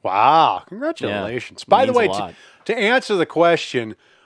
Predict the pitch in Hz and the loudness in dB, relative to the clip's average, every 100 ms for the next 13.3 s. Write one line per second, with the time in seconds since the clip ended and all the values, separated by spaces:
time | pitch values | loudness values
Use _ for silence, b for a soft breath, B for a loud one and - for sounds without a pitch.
0 | b 156 175 151 - 202 254 226 - 160 | b 0 0 0 0 2 2 -2 -2 2
1 | 156 - 127 117 131 123 113 113 107 104 | 2 0 -6 2 2 4 0 -4 -6 -8
2 | - 113 107 - - 123 - 165 156 160 | -2 -2 -2 -4 -2 -2 -2 -2 -2 0
3 | 139 110 107 110 101 92 95 101 - - | 0 0 -2 -4 -8 -14 -14 -16 -12 -6
4 | 123 131 131 170 156 151 - 151 113 _ | -4 -2 -2 -2 -2 -2 -2 -10 -10 _
5 | 143 135 131 135 151 139 123 110 B B | 0 0 0 -6 -6 -6 -4 -8 B B
6 | B B 151 151 262 214 220 220 180 113 | B B -2 0 0 2 2 -2 -2 2
7 | 165 113 - 135 120 151 143 131 139 - | 2 0 -4 -4 -2 -2 0 0 -2 -6
8 | 120 120 113 107 104 196 170 113 90 - | -6 -6 -6 -8 0 2 2 0 -4 -10
9 | 113 - 185 143 98 110 110 - 110 110 | -12 -6 -4 -4 -6 -8 -8 -10 -10 -4
10 | 113 113 117 113 110 151 160 110 92 - | -4 -2 -4 -6 -6 -2 0 -2 -10 -16
11 | - - 104 104 B B B - 139 120 | -6 -4 -4 -8 B B B -2 -2 -2
12 | - 151 139 110 95 113 101 98 98 _ | -2 0 0 -2 -10 -14 -14 -14 -16 _
13 | 135 104 85 | -2 -2 -4